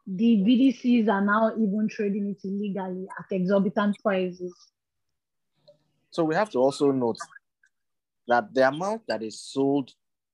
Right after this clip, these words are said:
Speaker 2: to the B D Cs
Speaker 1: Mm.
Speaker 2: is a fraction of what Nigerians need. It doesn't even cater to
Speaker 1: So it's not even enough.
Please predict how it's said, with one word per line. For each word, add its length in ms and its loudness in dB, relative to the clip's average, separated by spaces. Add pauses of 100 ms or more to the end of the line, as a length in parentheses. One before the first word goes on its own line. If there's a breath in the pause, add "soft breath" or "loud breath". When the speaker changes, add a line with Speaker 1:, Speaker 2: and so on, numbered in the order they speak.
(160)
Speaker 2:
to 180 -8
the 460 -4 (140)
B 120 4
D 140 0
Cs 540 -6 (1160)
Speaker 1:
Mm. 100 4
Speaker 2:
is 140 4
a 120 6 (200)
fraction 600 0 (1000)
of 200 -4
what 380 0 (640)
Nigerians 640 -4
need. 220 -8 (1700)
It 80 0
doesn't 240 4
even 180 0
cater 340 0
to 80 -6
Speaker 1:
So 160 -2
it's 160 8
not 240 6
even 260 10
enough. 520 8